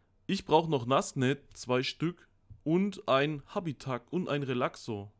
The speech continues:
Das sind die einzigen Shinies, die mir momentan fehlen. Bei Feldforschungsprojekten bekommt man neben Pokebällen und Begegnungen mit Elektro-Pokémon auch Mega-Energie für Ampharos und Voltenso. Und das auch ein wichtiges Stichwort, denn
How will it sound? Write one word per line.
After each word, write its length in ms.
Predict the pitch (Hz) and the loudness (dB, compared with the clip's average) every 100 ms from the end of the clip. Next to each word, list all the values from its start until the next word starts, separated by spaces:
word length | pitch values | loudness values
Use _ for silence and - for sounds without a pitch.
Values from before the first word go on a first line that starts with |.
| _ - - - | _ -10 -8 -4
Das 180 | 139 151 | -4 0
sind 100 | 151 | 0
die 100 | 123 | 2
einzigen 360 | 156 160 127 | 0 -4 -8
Shinies, 360 | - 139 143 143 | -2 -2 -2 -6
die 80 | 135 | -2
mir 140 | 147 | 0
momentan 500 | 147 135 131 131 117 | 2 2 0 0 -2
fehlen. 420 | - 135 117 104 - - - - - | -2 -2 -2 -6 -16 -20 -20 -16 -2
Bei 160 | 131 | -2
Feldforschungsprojekten 1200 | 131 180 214 - 196 196 190 - 151 160 185 - | 0 4 4 4 0 0 -4 -2 0 0 -2 -4
bekommt 320 | 139 131 180 185 | -4 0 0 0
man 120 | 160 | -2
neben 200 | 156 147 | -2 -2
Pokebällen 580 | 170 208 190 170 175 160 | 0 0 0 -2 -2 -2
und 100 | 135 | -4
Begegnungen 640 | 123 170 185 185 180 160 | -4 -4 -2 -2 0 0
mit 160 | 139 123 | -2 -2
Elektro-Pokémon 880 | 123 175 - 175 185 175 160 151 117 | -2 -2 -6 0 2 2 2 2 2
auch 160 | 113 | 0
Mega-Energie 800 | 123 202 214 131 127 123 127 147 | -2 -2 0 0 0 -2 -2 -6
für 180 | - - | -6 -4
Ampharos 640 | 247 233 123 117 135 - _ _ _ _ _ _ - | -4 -2 -2 -2 -4 -8 _ _ _ _ _ _ -2
und 360 | 196 233 180 131 | 2 4 2 4
Voltenso. 920 | 147 127 - 180 254 262 214 202 156 | 4 4 0 -2 0 2 6 8 8
Und 120 | 120 | 6
das 200 | 135 202 | 4 2
auch 180 | 156 143 | 2 0
ein 80 | 135 | -2
wichtiges 380 | 214 175 135 - | -4 -4 -4 -4
Stichwort, 720 | - 277 - 123 135 139 131 | -4 -4 -2 2 2 2 2
denn 420 | 165 151 180 | 2 2 0